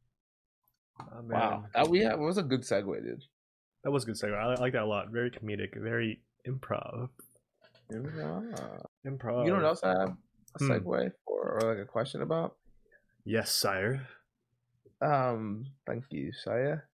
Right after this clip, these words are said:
Speaker 2: Um, well, first of all, I don't know if anyone's ever seen the show Sex Education on Netflix, but they're all British, and it's really just been having me, like, pick up British lingo, and I've been a really big fan.
Speaker 1: Okay, bruv.
Speaker 2: Yeah,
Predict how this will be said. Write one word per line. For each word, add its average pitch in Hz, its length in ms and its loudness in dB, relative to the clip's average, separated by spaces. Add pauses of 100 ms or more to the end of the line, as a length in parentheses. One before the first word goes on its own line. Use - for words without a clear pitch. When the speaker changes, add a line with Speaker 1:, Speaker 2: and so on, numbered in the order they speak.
(200)
Speaker 2:
Um, 127 400 0 (1000)
well, 110 100 -6
first 131 220 -2
of 107 60 -2
all, 90 140 2
I 98 180 2
don't 127 140 -2
know 113 120 2
if 101 160 -4
anyone's 95 300 -4
ever 92 160 -6
seen 101 160 -8
the 98 80 -6
show 98 200 -8
Sex 110 300 -8
Education 104 600 -8
on 95 80 -6
Netflix, 90 480 -6 (120)
but 90 140 -4 (640)
they're 113 120 -2
all 113 100 0
British, 90 480 -6
and 90 120 -12
it's 85 140 -14
really 90 280 -2
just - 200 -16
been - 160 -8
having 98 340 -8
me, 65 240 -10
like, - 120 -12 (200)
pick 107 140 -6
up 92 180 -4
British 87 320 -8
lingo, 87 440 -6
and - 100 -10
I've 110 160 -10
been 101 120 -8
a 95 60 -8
really 101 300 -6
big 85 160 -8 (120)
fan. 90 260 -12 (760)
Speaker 1:
Okay, 226 320 10
bruv. 151 400 12 (840)
Speaker 2:
Yeah, 127 420 6